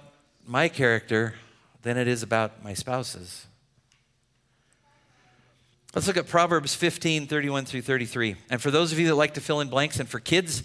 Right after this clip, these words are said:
the part where you have blanks on your page, this is where you get to start doing your part. It reads, "If you listen to constructive criticism, you will be at home among the wise. If you reject discipline,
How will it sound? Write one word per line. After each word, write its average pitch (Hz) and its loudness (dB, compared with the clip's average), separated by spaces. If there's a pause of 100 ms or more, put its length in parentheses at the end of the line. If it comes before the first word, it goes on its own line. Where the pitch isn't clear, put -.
(260)
the 120 -4
part 143 0
where 135 2
you 123 0
have 135 2
blanks 135 2
on 147 0
your 135 -2
page, 139 0
this 131 -2
is 135 -6 (240)
where 120 2
you 127 2
get 123 0
to 123 0
start 113 2 (640)
doing 110 -4
your 101 -2
part. 90 -6 (1300)
It 180 2
reads, 170 2 (300)
"If 175 0
you 208 0
listen 214 2
to 208 4
constructive 196 0
criticism, 170 0
you 151 0
will 143 0
be 147 2
at 135 0
home 190 -2
among 156 -2
the 143 -4
wise. 101 0 (380)
If 156 0
you 190 2
reject 190 2
discipline, 147 0